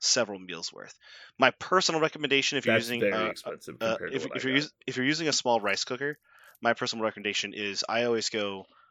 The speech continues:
Speaker 1: one half cup more than the, it, it's fifty fifty is the standard recipe, but I always do one half cup more because I like my rice a little bit
Speaker 2: Wet.
Speaker 1: moist. It's never
Speaker 2: Mm.
Speaker 1: wet when it comes out because of
Speaker 2: So
Speaker 1: the
Speaker 2: my
Speaker 1: way it
Speaker 2: plan,
Speaker 1: works,
Speaker 2: I
Speaker 1: but
Speaker 2: put, like, teriyaki sauce on my rice, so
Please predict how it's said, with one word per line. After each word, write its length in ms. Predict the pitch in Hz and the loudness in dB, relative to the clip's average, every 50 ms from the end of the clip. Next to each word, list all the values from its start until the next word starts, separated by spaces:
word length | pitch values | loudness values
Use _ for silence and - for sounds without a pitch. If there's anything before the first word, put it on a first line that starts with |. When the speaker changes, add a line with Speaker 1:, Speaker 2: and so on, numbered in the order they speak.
| _ _ _ | _ _ _
Speaker 1:
one 240 | 98 107 117 117 | -2 0 0 0
half 280 | 110 110 113 110 - - | 0 0 -2 -2 -2 -4
cup 300 | - - 107 - - - - _ - | -6 -6 -6 -6 -8 -10 -20 _ -20
more 640 | 107 104 101 104 104 107 107 113 117 117 120 120 - _ _ _ _ _ _ _ _ | -16 -10 -8 -6 -4 -2 -2 -2 -2 -2 -4 -4 -8 _ _ _ _ _ _ _ _
than 180 | 117 110 104 98 | -8 -8 -6 -6
the, 220 | 101 95 95 - _ - | -6 -6 -8 -8 _ -10
it, 220 | 117 131 131 107 98 | -8 -8 -8 -8 -8
it's 140 | 98 135 - | -8 -4 0
fifty 220 | - 180 160 151 | 2 2 2 2
fifty 300 | - - 135 - - 110 | 0 0 -2 -2 -2 -4
is 100 | 107 101 | -6 -4
the 80 | - 104 | -4 -4
standard 400 | - - 104 98 98 92 90 98 | -4 -4 -2 -4 -6 -6 -8 -8
recipe, 480 | 98 92 - - - 110 104 104 101 _ - - - - _ - | -8 -6 -6 -8 -8 -8 -8 -8 -10 _ -18 -20 -20 -14 _ 0
but 100 | 117 113 | 2 2
I 80 | 110 | 2
always 220 | 110 107 107 - - | 2 2 0 -2 -2
do 100 | 113 98 | -4 -6
one 180 | 92 104 101 | -6 -8 -8
half 200 | - 98 98 - | -4 -6 -6 -4
cup 160 | - - - | -6 -8 -8
more 220 | 98 110 107 110 107 | -8 -8 -8 -8 -6
because 240 | 104 113 - 98 107 | -8 -8 -8 -6 -6
I 40 | |
like 220 | 101 98 101 87 73 | -4 -4 -6 -6 -8
my 120 | 92 92 | -10 -10
rice 420 | 90 92 92 92 92 - - - - _ _ _ _ _ _ _ _ - | -8 -8 -6 -4 -2 -2 -2 -2 -4 _ _ _ _ _ _ _ _ -4
a 60 | 104 | -4
little 200 | 107 101 98 92 | -2 -2 -4 -6
bit 200 | 92 95 90 98 | -6 -6 -6 -4
Speaker 2:
Wet. 200 | 104 92 90 - - 85 - | -2 -2 -2 -4 -6 -10 -18
Speaker 1:
moist. 440 | 110 107 101 98 95 - - - - - - - - - - | -14 -12 -10 -6 -4 -4 -4 -4 -6 -10 -14 -18 -10 -2 2
It's 220 | 170 160 - - | 2 2 2 2
never 440 | 131 135 139 143 131 131 123 113 107 | 6 8 8 10 10 8 6 4 2
Speaker 2:
Mm. 180 | 98 87 87 104 | 0 -4 -6 -6
Speaker 1:
wet 360 | 104 107 98 - - - - - | -4 -2 -2 -2 -2 -4 -4 -6
when 120 | 107 104 85 | -6 -10 -12
it 80 | - | -12
comes 240 | - 87 82 82 - | -12 -12 -10 -8 -6
out 180 | 87 85 76 - | -6 -6 -6 -8
because 340 | 101 - - 101 92 87 - | -10 -12 -12 -8 -6 -6 -4
of 60 | - | 4
Speaker 2:
So 340 | - 165 151 143 135 131 123 | 8 10 10 10 10 8 8
Speaker 1:
the 100 | 95 110 | 6 4
Speaker 2:
my 180 | 113 120 127 135 | 4 6 8 8
Speaker 1:
way 20 | - | 6
it 60 | - | 6
Speaker 2:
plan, 200 | - - 131 120 | 4 4 6 6
Speaker 1:
works, 120 | 113 - 107 | 6 6 6
Speaker 2:
I 80 | 117 113 | 6 6
Speaker 1:
but 80 | - | 4
Speaker 2:
put, 220 | - 143 131 - 85 | 4 4 4 6 6
like, 240 | 107 98 95 95 | 4 2 0 0
teriyaki 580 | - - 110 95 95 92 92 92 - - 113 101 | -2 -2 -2 -2 0 0 -2 -2 -4 -4 -6 -6
sauce 320 | - - 110 107 110 - | -4 -4 -4 -4 -2 -2
on 100 | 120 110 110 | -2 -2 0
my 100 | 113 110 | 0 0
rice, 360 | 110 113 113 117 117 110 - | 2 2 2 2 0 -2 -4
so 460 | - - - 101 90 82 78 78 76 | -8 -8 -6 -4 -4 -4 -6 -8 -10